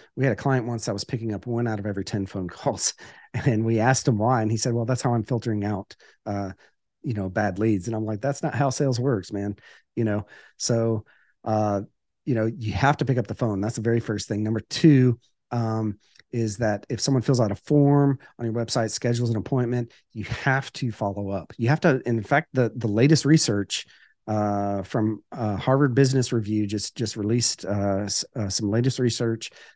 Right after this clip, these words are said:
that said, one, you have to pick up the, you have to call them within five minutes. Okay. You have to, it, and,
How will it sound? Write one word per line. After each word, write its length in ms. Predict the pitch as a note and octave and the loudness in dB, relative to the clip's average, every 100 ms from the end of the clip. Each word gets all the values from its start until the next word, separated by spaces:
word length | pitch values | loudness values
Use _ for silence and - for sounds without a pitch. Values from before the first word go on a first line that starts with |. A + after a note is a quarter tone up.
| - | -8
that 80 | G#2 | -4
said, 180 | A2 | -4
one, 320 | G2+ B2 C#3+ C#3+ | 0 2 4 4
you 80 | |
have 140 | A#2+ C3+ | 4 0
to 60 | |
pick 180 | C3+ D#3+ | -2 -2
up 80 | D#3+ | -2
the, 180 | E3 - - | -4 -8 -8
you 220 | B2+ A#2 | -2 0
have 240 | C3+ D3 | 0 -2
to 80 | - | -4
call 240 | - C3 | 0 0
them 100 | B2 | 2
within 240 | A2 A#2 G2+ | -2 -2 -2
five 240 | G#2 F#2+ | -2 -4
minutes. 380 | E2+ C#2 - - - _ _ _ | -6 -12 -10 -10 -12 _ _ _
Okay. 240 | - G2 G2+ - - - - - | -6 -4 -6 -12 -20 -18 -18 -14
You 140 | - G#2 | -6 0
have 200 | A#2 B2 | 2 2
to, 120 | A#2+ - _ | 0 -4 _
it, 300 | - A2 G#2 C#4+ | -6 -6 -8 -8
and, 260 | A#2+ G#2+ | -4 -2